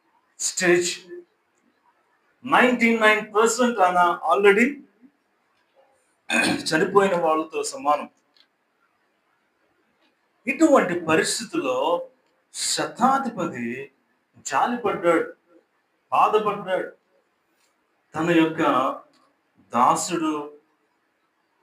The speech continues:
మరణించిపోతున్నాడు, మరణించ-,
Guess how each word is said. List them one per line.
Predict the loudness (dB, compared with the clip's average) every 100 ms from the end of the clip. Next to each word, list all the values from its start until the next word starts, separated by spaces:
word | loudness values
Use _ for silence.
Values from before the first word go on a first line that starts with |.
| _ _ _ _ _ _ _ _
మరణించిపోతున్నాడు, | -14 -8 -4 -4 -6 -10 -12 -14 -12 -12 -14 -18 _ _ _ _ _ _ _
మరణించ-, | -8 -6 -6 -8 -10 -16